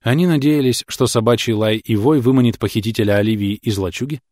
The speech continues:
и приведёт его на поляну, где Бёртон сможет его застрелить. Коул оставил ему дробовик и патроны, а сам взял револьверы. Предполагалось, что в тот момент, когда Коул услышит выстрел Бёртона, он добежит до лачуги и попытается войти внутрь, чтобы спасти Оливию.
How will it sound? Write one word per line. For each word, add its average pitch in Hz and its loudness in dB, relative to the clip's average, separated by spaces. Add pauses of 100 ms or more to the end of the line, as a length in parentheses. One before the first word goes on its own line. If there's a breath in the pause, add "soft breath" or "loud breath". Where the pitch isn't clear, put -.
(140)
и 117 0
приведёт 139 2
его 135 2
на 131 2
поляну, 135 0
где 110 -2
Бёртон 117 0
сможет 101 -4
его 98 -4
застрелить. 98 -8 (640)
Коул 101 2
оставил 98 -2
ему 98 -2
дробовик 92 -4
и 95 -12
патроны, 98 -8 (160 soft breath)
а 104 -6
сам 151 -2
взял 98 -2
револьверы. 107 -6 (760)
Предполагалось, 120 2
что - -2
в - -4
тот 127 -2
момент, 117 0
когда 104 -2
Коул 107 0
услышит 101 -4
выстрел 98 -2
Бёртона, 101 -6 (320)
он 123 0
добежит 117 2
до 107 0
лачуги 135 -2
и 123 4
попытается 117 -2
войти 113 0
внутрь, 131 -2
чтобы 127 -2
спасти - -6
Оливию. 95 -8